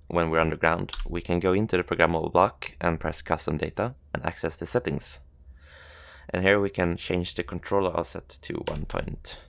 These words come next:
seven eight. Uh, also, I'm going to change the top speed since I have a speed mod installed. So we get that out of the, out of the way, and then just update the script,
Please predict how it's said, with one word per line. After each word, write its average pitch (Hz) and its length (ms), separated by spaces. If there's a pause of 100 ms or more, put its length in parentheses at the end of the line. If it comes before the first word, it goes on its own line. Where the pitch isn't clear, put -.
seven - 420
eight. - 460 (1080)
Uh, 76 440 (100)
also, 87 480 (800)
I'm 87 120
going 85 220
to - 100
change - 500
the - 80
top - 180
speed 90 260
since 82 240
I 85 80
have 82 140
a 82 40
speed 82 280
mod 87 140
installed. 85 440 (2000)
So - 120
we - 80
get - 180
that 50 140
out 50 160
of 50 60
the, 90 240
out 85 180
of 87 120
the 85 100
way, 92 260 (400)
and 87 160
then 92 220
just - 540 (180)
update - 300
the - 80
script, - 520